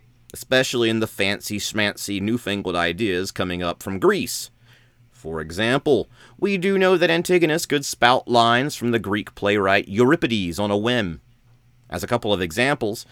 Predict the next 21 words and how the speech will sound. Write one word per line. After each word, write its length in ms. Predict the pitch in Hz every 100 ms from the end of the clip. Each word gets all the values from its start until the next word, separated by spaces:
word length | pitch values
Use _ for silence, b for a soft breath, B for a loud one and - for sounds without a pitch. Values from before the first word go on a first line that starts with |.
| b b b _
while 160 | 117 120
he 120 | 131
was 120 | 135
trying 260 | - 143 139
to 60 |
convince 400 | 131 120 131 127
his 160 | 123 110
son, 420 | - 143 131 120
Demetrius, 800 | 95 98 117 - 92 80 - - _ -
more 160 | 87 85
on 100 | 82
that 360 | 80 - -
later, 280 | 85 78 95 B B B -
to 80 | 120
marry 340 | 123 131 131
a 60 | 107
very 280 | 131 143
prominent 540 | 131 - 123 120 110 -
but 160 | 85 -
older 420 | 98 123 104 80
woman, 420 | 78 73 73 104